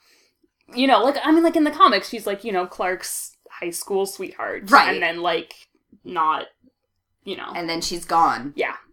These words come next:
Speaker 1: Although, I mean, like, that's
Speaker 2: I mean
Speaker 1: depending on the comics, that may or may not be actually true.
Speaker 2: Well.
Speaker 1: But, <laughs>
Speaker 2: <laughs> Yeah.
Speaker 1: but yeah, you know,
Speaker 2: I
Speaker 1: that's
Speaker 2: mean,
Speaker 1: kind of her
Speaker 2: comics.
Speaker 1: initial kind of the
Speaker 2: Yeah.
Speaker 1: idea of who she is. But, like, yeah, and, and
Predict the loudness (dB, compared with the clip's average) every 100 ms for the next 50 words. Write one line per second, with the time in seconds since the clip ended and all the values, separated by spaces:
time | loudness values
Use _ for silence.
0 | 2 4 4 2 0 -6 -8 -12 _ _
1 | -10 -10 -16 -18 _ _ -8 -8 -2 0
2 | 2 4 4 4 2 2 2 2 0 -2
3 | -2 -2 -4 -4 -6 -6 -6 -8 -8 -6
4 | -6 -10 -12 -12 -14 -14 -8 -4 6 8
5 | 6 4 6 10 12 12 12 12 12 10
6 | 8 6 6 8 8 4 0 -2 4 6
7 | 8 6 6 6 6 4 4 4 6 4
8 | 0 0 -2 -2 -6 -6 -8 -10 -20 -10
9 | 0 2 2 2 0 0 -4 -8 -14 -12
10 | -12 -12 -12 -12 -14 -20 _ 0 0 0
11 | 0 0 0 -4 -4 -6 -12 -12 -10 -12